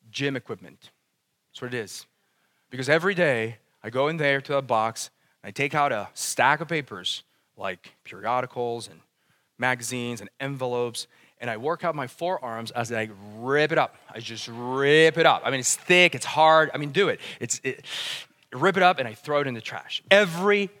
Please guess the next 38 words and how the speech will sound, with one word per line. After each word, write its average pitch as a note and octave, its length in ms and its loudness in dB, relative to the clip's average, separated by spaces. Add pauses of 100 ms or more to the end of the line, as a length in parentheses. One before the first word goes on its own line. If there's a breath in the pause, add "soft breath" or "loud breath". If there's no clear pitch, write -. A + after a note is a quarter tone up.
single E3 600 2
day. A#2 180 2 (500)
It's - 100 -8
like, B2+ 360 -2
that's D#3 280 6
what's D3 100 -4
gonna D3 120 0
help. A#2 180 0
Here's A#2+ 180 -8
my C#3 100 -4
workout, E3 360 -4
co-, D3 80 -14
you D3 80 -4
know, C3+ 100 0
like, B2 160 -2 (160)
throw C3+ 200 -2
it D3 60 0
in C#3+ 60 -2
the C#3 60 -6
trash. A#2+ 400 -4 (280 loud breath)
Last F3+ 540 4
week, G3+ 460 -2 (880 loud breath)
I B2 60 -10
got E3 100 -2
an E3+ 100 -2
envelope F#3+ 520 2
in F#3 160 0
the G#3+ 80 2
mail C#3+ 360 2 (560)
that B2+ 120 -6
said E3+ 160 4
in A#2+ 120 -4
big A#3+ 220 4
font, E3+ 600 4 (1400 loud breath)
"You F#3 180 -2
may F#3+ 220 6
be E3+ 180 -2
wealthier D#3 800 2